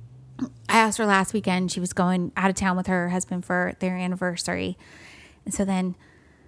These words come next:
um, I messaged her yesterday and I was like, "Hey, you know, today or tomorrow, you wanna, like, do this?" And so we agreed. So you and I are doing this a little bit earlier in the day. And then she <laughs> keeps pushing it back. And now she's like, "I'll bring you dinner." She's like, "I'm so sorry." Um, y-,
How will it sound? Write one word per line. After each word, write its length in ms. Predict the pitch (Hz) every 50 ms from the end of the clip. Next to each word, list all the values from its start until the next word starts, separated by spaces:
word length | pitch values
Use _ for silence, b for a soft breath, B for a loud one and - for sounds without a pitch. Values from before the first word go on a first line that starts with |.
| b b b b b _ _ _ _ _ _ _ -
um, 240 | 208 202 196 190 -
I 100 | - 190
messaged 400 | 196 190 185 - 196 185 - -
her 60 | 190 180
yesterday 340 | 180 175 - - - 170
and 100 | 170 175
I 40 | 175
was 100 | 185 185
like, 120 | 196 190 -
"Hey, 120 | 247 285
you 240 | 262 208 - 208 214
know, 160 | 196 185 185
today 240 | - - 226 214 214
or 80 | 214
tomorrow, 300 | 208 - 226 208 196 185
you 100 | 175 175
wanna, 320 | 175 175 175 175 170 165 - -
like, 220 | 170 - 190 -
do 140 | - 190 180
this?" 240 | 190 185 185 - -
And 160 | 175 160 - - - -
so 180 | - - 208
we 80 | 196 196
agreed. 340 | 185 185 196 190 190 196 190
So 140 | - 233
you 260 | 240 233 220 233 302 339
and 100 | 294 247
I 80 | 233 220
are 100 | 208 202
doing 220 | 220 208 196 185
this 160 | 185 180 - -
a 20 |
little 140 | 190 185 175
bit 140 | 170 - -
earlier 420 | - 214 247 254 220 196 165 160
in 140 | 170 160 165
the 60 | 175
day. 460 | 165 - 214 226 - 180 175 180 185 - - - _ -
And 140 | 175 185
then 100 | - 208
she 160 | - - 254 262
<laughs> 80 | - -
keeps 300 | - - - - - -
pushing 420 | - - - 226 - - 202 185
it 120 | 196 -
back. 420 | - 165 190 190 180 - 226 - -
And 80 | 208 196
now 140 | 185 180 175
she's 240 | - - 190 -
like, 160 | - 190 - 247
"I'll 80 | 262
bring 180 | 240 - 311 294 -
you 100 | 330 277
dinner." 400 | - 294 277 254 247 240 247 269
She's 200 | 269 - 302 285
like, 120 | 294 -
"I'm 140 | 294 302 320
so 180 | 320 - 339 339
sorry." 460 | 339 - 320 320 320 320 311 277 247 -
Um, 160 | - 202 - - _
y-, 120 | - 226